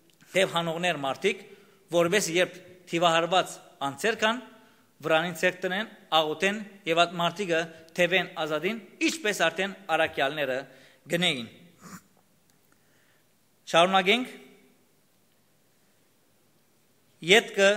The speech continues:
բժշկելու բարգև ունեցողներ։ Ասի գազեն բացատրության բեք չունենք, գիտենք ինչ է, բայց մի անգուզեմ ասել, ինչու Աստված դրած է այս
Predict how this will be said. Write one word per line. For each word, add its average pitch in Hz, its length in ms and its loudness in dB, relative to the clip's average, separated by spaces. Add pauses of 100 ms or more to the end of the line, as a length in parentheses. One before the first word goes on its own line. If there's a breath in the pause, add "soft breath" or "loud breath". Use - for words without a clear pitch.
(680)
բժշկելու 196 640 0 (300)
բարգև 160 480 0 (160)
ունեցողներ։ 131 600 -10 (640)
Ասի 147 260 -6
գազեն 160 300 -4
բացատրության 151 460 -8
բեք - 180 -12
չունենք, 143 280 -12 (180)
գիտենք 156 340 -6
ինչ 110 100 -20
է, 147 140 -8 (460 soft breath)
բայց 156 200 2
մի 190 140 -2
անգուզեմ 165 340 -6
ասել, 180 280 -4
ինչու 185 240 -2
Աստված 170 340 -4
դրած 160 260 -2
է 123 60 -6 (340)
այս 180 140 4